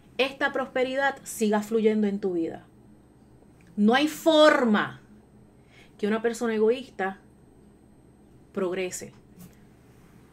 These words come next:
Ayuda. Yo no me podría comer un churrasco o un plato de arroz y habichuela sabiendo que hay alguien en necesidad.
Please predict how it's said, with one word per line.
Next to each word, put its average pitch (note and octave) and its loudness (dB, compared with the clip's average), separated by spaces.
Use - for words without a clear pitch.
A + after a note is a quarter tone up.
Ayuda. F#3 0
Yo G3 -2
no A#3+ 2
me C4 -2
podría B3+ 0
comer C4 -4
un A3 -2
churrasco B3 0
o G3+ -2
un G#3 2
plato A#3+ 2
de A3+ 6
arroz A3 0
y A#3+ 2
habichuela B3 0
sabiendo A3+ 0
que G#3 -4
hay G3 -2
alguien A3 0
en G#3 0
necesidad. F3+ -8